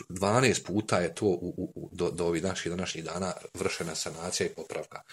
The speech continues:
I ona je, Kaba, znači, koc-, kocka, iako, e, ona izgleda kockasta, ali kad se čovjek zagleda onako, e, e, njeni zidovi su, e, jedni od devet devedeset do dva devedeset, onaj, e,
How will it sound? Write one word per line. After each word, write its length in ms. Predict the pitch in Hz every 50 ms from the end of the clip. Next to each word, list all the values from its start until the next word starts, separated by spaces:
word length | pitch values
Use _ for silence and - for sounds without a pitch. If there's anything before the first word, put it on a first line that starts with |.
| - - - -
I 120 | 107 107
ona 160 | 107 113 123 117
je, 240 | 107 95 82 - - - - - _ _ _ - - -
Kaba, 320 | - 98 98 110 113 117 101
znači, 440 | 90 101 113 110 95 - - 101 - -
koc-, 340 | - - 87 - - - -
kocka, 360 | - 98 90 - - - 80
iako, 540 | - 101 110 113 113 - - 98 85 - - - - - - - _ _ -
e, 40 | 92 90 90 90 87 87 - - - - - 90 80 - - 76 80 80 80 - - - - -
ona 180 | 101 95 101
izgleda 300 | 104 120 127 110 90 -
kockasta, 600 | - 95 - - - 139 139 - - 151 - - -
ali 160 | 104 95 90
kad 140 | - 98 -
se 100 | - -
čovjek 400 | - - 123 110 104 95 - -
zagleda 400 | 92 92 104 107 113 123 104 98
onako, 460 | 92 92 104 - - - 131 107 - - - - - - _ _
e, 80 | - 92
e, 140 | 90 90 92 - - 92 98 - - - - 90 90 85 - - - -
njeni 300 | 101 101 113 113 101 92
zidovi 380 | 87 104 127 123 120 107 101 95
su, 300 | - - - - - - _ _ _ _ _ _ -
e, 40 | 82 69 76 69 60 92 98 98 95 90 90 87 - - - - - - - -
jedni 340 | 98 104 104 107 101 98 95 -
od 160 | 98 98 92
devet 260 | 101 131 123 110 95
devedeset 600 | 92 95 95 98 95 110 131 131 - - 131 107
do 100 | 98 104
dva 260 | 101 104 117 117 104
devedeset, 720 | 87 98 92 92 92 95 104 104 - - 98 - - - - - _ _ _ _ _ _ -
onaj, 380 | 87 87 87 87 90 90 87
e, 120 | 87 87